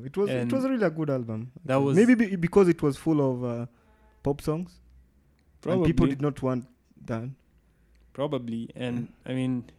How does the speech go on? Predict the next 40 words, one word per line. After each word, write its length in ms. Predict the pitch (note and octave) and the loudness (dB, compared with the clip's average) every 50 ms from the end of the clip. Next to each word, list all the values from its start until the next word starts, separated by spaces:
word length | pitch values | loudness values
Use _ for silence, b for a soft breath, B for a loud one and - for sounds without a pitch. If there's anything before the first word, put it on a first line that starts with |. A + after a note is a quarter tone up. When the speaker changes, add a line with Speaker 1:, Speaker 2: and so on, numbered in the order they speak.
| _ _ | _ _
Speaker 2:
he 120 | _ - C3 | _ -6 -4
was 180 | C3 C3+ B2+ C3+ | -2 -2 -2 0
also, 420 | D#3 E3 D#3 - - E3 D3+ C#3+ | 0 0 0 0 -2 -2 -2 -2
he 120 | C3+ B2 C3 | -4 -4 -6
was 140 | C3 C3 C3 | -6 -4 -4
also 240 | D3 D#3 D3 - D3+ | -4 -6 -4 -4 -6
off 560 | B2+ F2 A#2+ C3 C3+ B2+ - - - - - - | -4 -2 -2 -2 -2 -2 -4 -8 -20 -20 -16 -12
a 80 | C3 A#2+ | -8 -4
lot 220 | A#2+ B2 B2+ - | -2 -2 -2 -2
of 100 | A#2+ A2+ | -4 -8
things. 400 | - - B2 A#2+ A2+ A2 G#2+ G#2+ | -8 -6 -6 -4 -4 -6 -10 -12
So, 400 | - - - A2+ A2 G#2+ G#2+ G#2+ - b b b b b b b b b b | -16 -14 -12 -12 -10 -10 -12 -14 -18 b b b b b b b b b b
I 40 | |
mean, 240 | B2 B2+ B2+ B2 C3+ - | -4 -2 -2 -2 -2 -4
he 140 | B2 C3 | -6 -10
j-, 100 | C3 C3 - _ _ _ _ _ _ _ _ _ _ _ | -10 -12 -16 _ _ _ _ _ _ _ _ _ _ _
he 120 | _ - D3 | _ -6 -4
made 220 | D3 D#3+ E3 D#3 | -2 -2 -2 0
that 200 | D3+ D3+ C#3 - | -2 -2 -2 -2
album. 480 | D3 C#3 C3+ C3 C3+ C3+ C3 C3+ C3 - _ _ _ - | -2 -2 -2 -2 -4 -4 -4 -6 -8 -12 _ _ _ -12
He 100 | - C3 | -8 -6
had 160 | C3 C3 C3 | -6 -6 -4
went 460 | C3 C#3+ C#3+ C#3+ C#3+ C#3 C#3 - - - | -6 -6 -6 -6 -8 -10 -14 -16 -18 -14
on 140 | C#3 B2+ B2 | -12 -12 -10
hiatus 460 | B2 B2 B2+ C3 B2 - C3 A#2+ A2+ | -8 -8 -6 -6 -6 -6 -8 -10 -10
for, 180 | - - B2+ A#2 | -10 -8 -6 -6
like, 220 | A#2 A#2 A#2 A2+ _ _ _ _ _ _ _ _ _ - | -6 -6 -8 -10 _ _ _ _ _ _ _ _ _ -8
five 340 | - E3 E3+ E3+ D#3+ D3 | -4 -4 -4 -4 -4 -6
years 480 | D3 D#3 D3+ C#3 A#2+ A2 G#2+ G2+ G#2 - | -6 -6 -4 -4 -6 -8 -10 -14 -14 -10
Speaker 1:
Hmm. 120 | D#3+ D#3 C3+ - _ _ - | -8 -8 -8 -8 _ _ -18
Speaker 2:
before 280 | B2+ A#2+ - - C3 | -18 -14 -10 -6 -6
he 80 | B2+ A#2+ | -4 -4
made 240 | A#2+ A#2 A#2 A2+ A2+ | -4 -4 -6 -6 -8
it. 100 | A2 - | -8 -4
So 120 | - B2+ B2 | -2 0 2
the 100 | B2+ B2+ | 2 2
last 300 | C3+ C#3+ C#3+ C#3 - D#3+ | 2 2 0 -2 -2 -2
album 300 | C#3+ C#3 C#3 C#3 C3+ C3+ | -2 -2 -2 -2 -4 -4
before 300 | B2+ A#2 - - B2+ B2 | -4 -6 -8 -6 -6 -6
that 320 | A#2+ A#2+ A#2+ A#2+ A#2+ - | -4 -4 -4 -4 -6 -8